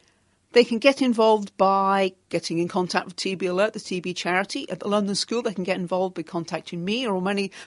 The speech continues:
we have many, many people working on T B at the school. They can get involved by talking about T B, talking to their neighbours, writing to their M P, explain to people that unless we get the proper funding, we're never gonna make those next steps that we actually need to make.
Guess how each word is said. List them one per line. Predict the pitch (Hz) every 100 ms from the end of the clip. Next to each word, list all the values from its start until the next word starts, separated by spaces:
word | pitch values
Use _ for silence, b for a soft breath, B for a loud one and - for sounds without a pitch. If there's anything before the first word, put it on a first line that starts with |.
| -
we |
have | 208 208
many, | 220 226
many | 208 202 190
people | - 175 180
working | 175 175 170
on | 165
T | - 170
B | 170 175
at | 165
the | 175
school. | - 170 170 170 B B B B
They | 220 233
can | 233 220
get | 247
involved | 254 214 220 247 277
by | - 202 208 202 196 -
talking | - 349 - 220
about | 180 170 170
T | - 170
B, | 165 165
talking | 165 196 185 185
to | -
their | 190
neighbours, | 202 262 233 160 - _ -
writing | 170 180 175 180
to | 202
their | 202
M | 208
P, | 202 349 247 180 B B B -
explain | 214 - - 247 277
to | 226
people | - 220 - 196
that | 185
unless | 214 214
we | 202
get | 190 180
the |
proper | - 196 185
funding, | - 220 220 220
we're | 196
never | 180 226 220
gonna | 214 180
make | 175 -
those | 170 -
next | 180 -
steps | - 180 -
that | -
we | 180
actually | 139 - 175
need | 190 247
to | -
make. | 185 170 254 -